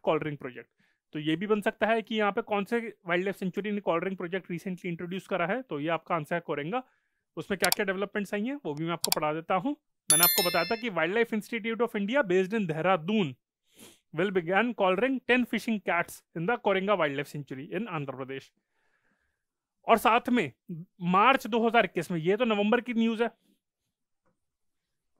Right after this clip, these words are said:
ठीक है, sorry for my bad handwriting। तो लेकिन मार्च दो हज़ार इक्कीस में भी एक न्यूज़ आई थी कि the first ever survey of the fishing cat in Chilka Lake, that is Asia's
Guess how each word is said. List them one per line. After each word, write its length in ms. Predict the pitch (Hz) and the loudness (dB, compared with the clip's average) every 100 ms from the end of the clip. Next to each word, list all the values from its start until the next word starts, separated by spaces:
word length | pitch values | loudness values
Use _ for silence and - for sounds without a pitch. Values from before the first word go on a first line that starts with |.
| _ _ _ - | _ _ _ -10
ठीक 120 | 202 | -4
है, 120 | 285 - _ _ _ _ _ _ _ _ _ _ - - 160 | -4 -6 _ _ _ _ _ _ _ _ _ _ -20 -12 -6
sorry 180 | 156 180 | -4 -4
for 60 | 170 | -2
my 80 | 175 | 0
bad 280 | 151 165 175 | 0 0 -2
handwriting। 500 | 160 156 147 254 277 _ _ _ _ _ _ _ _ _ _ _ _ - | -6 -4 -6 -4 -4 _ _ _ _ _ _ _ _ _ _ _ _ 2
तो 220 | 269 302 | 6 8
लेकिन 260 | 254 277 262 | 6 4 4
मार्च 360 | 175 220 269 - | 6 4 4 2
दो 140 | 240 | 2
हज़ार 180 | 254 247 | 4 2
इक्कीस 360 | 190 - 269 240 | 0 -4 -2 0
में 140 | 226 | 0
भी 100 | 196 | 0
एक 160 | 208 202 | -2 2
न्यूज़ 200 | 196 180 | 2 2
आई 120 | 156 | 0
थी 160 | - | -2
कि 80 | 285 | -2
the 140 | 247 240 - | 2 4 6
first 200 | 269 277 | 6 6
ever 120 | 262 | 4
survey 380 | 254 233 208 226 | 4 4 6 4
of 120 | 170 | 4
the 160 | 185 262 226 - _ _ - | 2 2 2 -8 _ _ -4
fishing 320 | 214 277 247 220 | 0 2 2 2
cat 160 | 143 - _ _ _ _ _ _ _ _ _ - | 0 -2 _ _ _ _ _ _ _ _ _ -2
in 260 | 254 302 262 _ - | 4 4 4 _ 0
Chilka 300 | 247 226 262 | 2 4 4
Lake, 220 | 220 156 - - | 4 2 -4 -4
that 180 | 160 214 | 0 0
is 140 | 208 190 | 0 0
Asia's 640 | 185 - 240 208 151 - | -2 4 6 6 4 -6